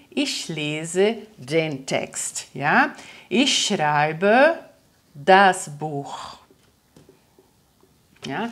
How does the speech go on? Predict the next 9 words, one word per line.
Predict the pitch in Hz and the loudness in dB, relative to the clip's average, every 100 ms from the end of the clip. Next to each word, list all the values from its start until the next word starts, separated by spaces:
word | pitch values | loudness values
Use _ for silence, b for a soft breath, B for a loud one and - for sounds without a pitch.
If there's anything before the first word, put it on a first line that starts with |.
| - - | -12 -4
Ich | 180 175 - | -2 0 0
schreibe | 202 170 165 185 190 226 269 269 - - | 2 4 4 4 2 0 0 -4 -12 -4
das | 156 143 143 - - | -2 -2 -6 -10 -8
Buch. | 202 240 311 - - B B - | -2 0 0 -4 -12 B B -4
Ich | 320 - - | -4 -4 -8
lese | 156 160 156 160 156 170 170 170 | -4 -2 -2 -4 2 2 2 -4
das | 160 156 143 131 - | -6 -2 -2 -2 -10
Buch. | 147 156 - - B B B | -10 -10 -10 -12 B B B
Então, | 196 - 262 294 190 - | -4 2 4 4 2 -2